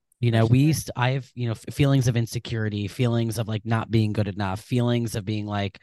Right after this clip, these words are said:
Speaker 1: "Did they like it? Did they not like it?" Like, I don't, I don't
Speaker 2: Mm-hmm.
Speaker 1: feel them as much as I did when I first started teaching, but I still feel them. And I can
Speaker 2: Yeah.
Speaker 1: start to really feel them when I get burnt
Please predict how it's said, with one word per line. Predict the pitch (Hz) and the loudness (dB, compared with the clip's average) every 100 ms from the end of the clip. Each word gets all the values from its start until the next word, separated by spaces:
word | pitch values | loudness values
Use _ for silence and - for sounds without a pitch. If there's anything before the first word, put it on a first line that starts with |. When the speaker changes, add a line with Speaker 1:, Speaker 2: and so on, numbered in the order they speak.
| - - - _ _ _ _ _ _ _ _ _ - | -20 -20 -20 _ _ _ _ _ _ _ _ _ -10
Speaker 1:
"Did | 131 143 127 | 2 4 6
they | 120 | 4
like | 110 110 107 | 6 4 2
it? | 98 87 | -2 -2
Did | 107 | 0
they | 113 | 0
not | 110 107 113 | 2 2 2
like | 107 98 92 | 0 -4 -2
it?" | 98 - | -6 -2
Like, | 117 110 - | -2 -2 0
I | 139 | 2
don't, | 143 - | 2 2
I | 135 | 4
don't | 135 127 | 4 2
Speaker 2:
Mm-hmm. | |
Speaker 1:
feel | - 127 | 0 0
them | 120 117 | 0 -4
as | 107 | -4
much | 117 117 123 127 131 | -6 -2 -2 0 -2
as | 117 110 | -2 -2
I | 110 107 | -2 -2
did | 117 107 95 - | -2 -4 -6 -8
when | 104 | -6
I | 98 | 0
first | 170 196 | 0 2
started | 190 147 | 2 0
teaching, | 131 123 | 0 0
but | 113 135 _ - | 0 -2 _ 0
I | 143 | 0
still | 175 - 214 | 2 0 0
feel | 156 165 | 0 0
them. | 95 80 - - | -4 -8 -18 -2
And | 151 151 | 2 2
I | |
can | - 151 | 2 -2
Speaker 2:
Yeah. | |
Speaker 1:
start | 151 151 | -2 -4
to | 151 | -2
really | 120 120 120 135 | -2 -2 -2 -2
feel | - 127 | -2 -2
them | 120 113 | -2 -2
when | 107 | -6
I | |
get | 95 107 | -6 -10
burnt | 98 104 92 | -2 -2 -2